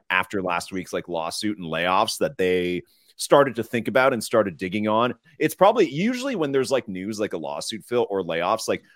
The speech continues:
reporters will reach out to different people. Even after last week, I had a few people different, a few different people, uh, reach out to me to come on their podcast or ask for comment. So it's not uncommon,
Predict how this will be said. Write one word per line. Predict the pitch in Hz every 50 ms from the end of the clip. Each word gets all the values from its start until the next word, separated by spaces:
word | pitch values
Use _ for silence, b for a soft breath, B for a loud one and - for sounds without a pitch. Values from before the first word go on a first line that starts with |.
| b b
reporters | 113 120 117 - - 139 135 135 131 101 107
will | 95 87
reach | 101 107 - -
out | 117 110 110 -
to | 95
different | 80 101 95 - 98 87 -
people. | - 101 - 107 107 -
Even | 156 160 151 139
after | 131 120 - -
last | 104 98 95 101 - -
week, | 110 104 - -
I | 95
had | 92
a | 90
few | - - 107
people | 87 95 90 - 95
different, | 85 87 - - 90 87 - _ _ _ -
a | 113 -
few | - 131
different | 113 110 - 101 87
people, | - 98 - 98 95 82 76 - _ -
uh, | 85 85 82
reach | 90 92 - - -
out | 90 82 -
to | - 85
me | 87
to | 85 82
come | - 92 90 85
on | 80
their | 80 76
podcast | - - 85 85 82 - 87 85 82 - - 80
or | - 73
ask | 85 - -
for | - 78
comment. | - - 87 85 85 87 85 82 _ b b b b b
So | - 127 120
it's | 117 123 120 - 131
not | 127 131 131 135 139 - 117
uncommon, | 117 110 98 - - 104 101 101 104 101 98 82